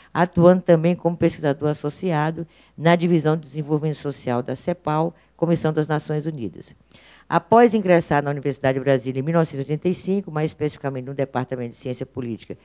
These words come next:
e Relações Internacionais, antes que eles se tornassem institutos autônomos,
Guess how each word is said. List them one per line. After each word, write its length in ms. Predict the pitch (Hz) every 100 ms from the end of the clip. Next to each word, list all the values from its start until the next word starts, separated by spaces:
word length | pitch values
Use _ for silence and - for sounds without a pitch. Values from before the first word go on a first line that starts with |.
| _ -
e 80 | 165
Relações 500 | 147 147 143 - 123
Internacionais, 1000 | - 143 147 156 175 160 147 180 185 - _ _ -
antes 260 | 214 240 -
que 80 | 190
eles 140 | 175
se 100 | 175
tornassem 500 | - 160 151 127 135
institutos 440 | 131 135 127 -
autônomos, 680 | 156 170 - 160 196 214 -